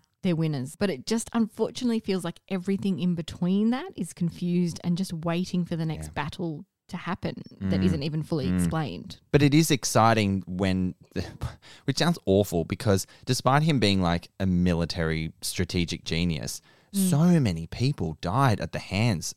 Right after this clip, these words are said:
Speaker 2: of his military decisions, some
Speaker 1: Yeah.
Speaker 2: three million soldiers over his fifty-year reign or whatever it was.
Speaker 1: Yeah.
Speaker 2: It's, it's awkward and uncomfortable to say. I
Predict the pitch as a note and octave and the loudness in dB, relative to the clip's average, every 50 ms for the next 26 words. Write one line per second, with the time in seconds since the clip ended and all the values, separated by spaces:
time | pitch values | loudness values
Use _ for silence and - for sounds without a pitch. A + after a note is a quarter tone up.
0 | _ F2 E2+ D2 - - - - - - G#2 A2 A2+ F#2+ E2 - - - _ - | _ -8 -8 -8 -10 -14 -18 -18 -10 -4 -2 0 0 0 0 -2 -6 -8 _ -6
1 | E2+ E2 E2 E2 F2+ F#2+ - - - E2+ E2+ E2 D#2+ - - - - G#2 - - | -4 -2 0 0 0 -2 -2 -2 -4 -4 -2 -2 -4 -6 -8 -6 -6 -4 -4 -4
2 | D3+ - - - - A#2 A2+ A2+ - - - - A2+ A2+ A2 A2+ A#2 A2+ F#2+ F2+ | -4 -4 -4 -2 -2 0 -2 -2 -4 -8 -4 0 2 4 4 4 4 4 4 4
3 | F#2 G2 G#2+ G#2+ G2+ G2 F#2+ F#2 - - F2+ F#2 A2 C3+ - D#3 B2+ F2+ - - | 4 4 4 4 2 2 0 0 0 0 0 -2 -2 -2 -2 -2 -2 -2 -2 -6
4 | - _ _ - - - - - _ _ - G2 G2 F#2+ F2+ G2 F#2 F#2+ F#2+ - | -12 _ _ -20 -20 -20 -20 -20 _ _ 0 2 2 4 4 4 4 2 2 0
5 | - G2 F#2 F2 - - - _ _ _ _ - G#2+ G2 - - G2+ F#2 F2+ F#2 | -2 -2 -2 -2 -4 -6 -10 _ _ _ _ -6 -4 -4 -4 -4 -6 -4 -2 0
6 | F#2+ F#2 F2+ F2+ F2 F2+ F#2 F2+ F2+ G2+ A2+ B2+ A#2+ F2+ F2 E2 D#2+ D#2+ E2+ E2+ | 0 2 2 0 0 0 -2 0 0 0 0 0 0 0 0 -2 -2 -2 0 0
7 | F2+ G2 G2+ - F2 C#2+ B1 E2 D#2+ D#2+ E2 - - _ - F3 F3 E3+ E3+ E3 | 2 0 0 0 -2 -2 -2 -2 -4 -4 -4 -6 -8 _ -8 -6 -6 -6 -6 -8
8 | E3 - - - - - - C3+ C#3+ C3+ - - - B2 A2+ - - - A2+ C3 | -10 -14 -16 -20 -20 -12 -4 -2 0 0 0 0 0 0 0 0 2 4 4 4
9 | - - A#2+ G2+ F2+ - - - F#2 A2 A2 G#2 G#2 G2+ - B2+ C3 C3 A#2+ G2 | 4 4 2 0 0 -2 -8 -6 -2 2 2 2 2 2 0 0 0 0 0 -2
10 | G#2+ F2+ F2+ - - A#2+ A2 A2 G2 F#2 F#2 F#2 F#2+ | -2 -2 0 0 2 2 4 4 4 4 2 2 0